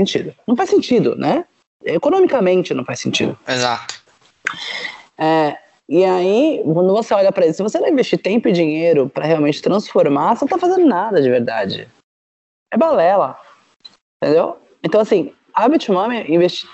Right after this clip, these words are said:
Speaker 1: tempo e dinheiro aqui pra transformar essas mulheres. O B dois B não acreditava na gente. Agora que a gente começa a ter investimento, é, do mer-, do mundo privado e até agora do mundo público, das,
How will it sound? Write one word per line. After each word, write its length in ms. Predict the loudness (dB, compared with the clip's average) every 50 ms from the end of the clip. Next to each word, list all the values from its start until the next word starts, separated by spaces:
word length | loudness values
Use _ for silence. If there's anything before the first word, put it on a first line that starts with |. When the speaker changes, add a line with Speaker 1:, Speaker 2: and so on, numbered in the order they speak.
| -20 -20 _ _
Speaker 1:
tempo 340 | 0 2 2 2 2 0 -2
e 20 |
dinheiro 580 | 0 0 0 0 2 2 2 0 0 -2 -4 -10 _ _ _ -8
aqui 360 | -8 -8 -4 -2 -2 -2 0
pra 180 | 0 -2 -2
transformar 440 | 0 -2 -2 0 0 0 2 2 0
essas 180 | -2 -6 -4 -2
mulheres. 440 | 0 2 2 2 2 0 0 0 0
O 60 | 0
B 100 | 0 0
dois 100 | 0 0
B 100 | 0 0
não 80 | 0
acreditava 520 | 0 0 0 0 0 0 0 0 0 0 0
na 140 | 2 2 0
gente. 160 | 0 0 2
Agora 460 | 2 2 2 2 2 2 0 0 0
que 80 | 0 0
a 40 |
gente 140 | 0 -2 -2
começa 300 | -2 0 0 0 0 0
a 20 | 0
ter 60 | 0
investimento, 680 | 2 0 0 0 0 0 2 2 0 0 -2 -6 -8 _ -12 -12 -10 -8 -8 -8 -8 -8 -10 -14 -16 _ _ _ _ 0
é, 160 | 2 2 2
do 240 | 2 0 0 0 2
mer-, 180 | 2 2 2 2
do 120 | 2 2
mundo 360 | 2 2 2 2 2 0 0 -2 -6
privado 640 | -4 -2 -2 0 2 2 2 2 2 0 2 2 2
e 120 | 2 2 2
até 180 | 0 -2 -2
agora 260 | 0 2 2 2 2
do 100 | 0 -2
mundo 200 | -2 0 0 0
público, 420 | -2 0 0 0 0 0 -2 -4 -2
das, 200 | 0 0 -2